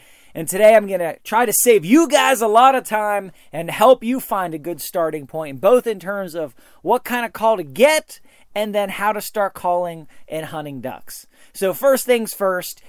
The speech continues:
you gotta get a call. All right, how do you pick what call to get? Well, there's all kind of different calls for different ducks. Okay, you've got calls for different species of ducks.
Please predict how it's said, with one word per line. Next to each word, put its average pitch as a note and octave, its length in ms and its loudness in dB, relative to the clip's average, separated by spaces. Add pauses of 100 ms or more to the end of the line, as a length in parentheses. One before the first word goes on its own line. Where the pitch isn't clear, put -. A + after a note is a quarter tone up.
you D#3 140 -6
gotta F3+ 300 0
get D#3+ 280 -6
a C#3+ 220 -10
call. - 360 -14 (440)
All D3 100 -6
right, D#3 180 -4 (200)
how A3+ 340 -2
do B3 80 -4
you A#3+ 160 -6
pick - 560 -8 (160)
what D#3+ 480 -2
call D#3 340 -4
to C#3+ 100 -12
get? A#2 300 -12 (1200)
Well, G3+ 280 4
there's E3+ 240 -4
all A3 180 6
kind A#3+ 340 -4
of G#3 120 -6
different A#3+ 320 -4
calls B3 360 0
for G#3+ 140 -6
different G#3 420 -6
ducks. - 520 -8 (480)
Okay, F3+ 260 -4
you've F3+ 240 -6
got G3+ 220 0
calls G3+ 340 2
for F#3+ 120 -8
different G3+ 380 -8
species D3 600 -10
of G#2+ 120 -18
ducks. F#2+ 420 -14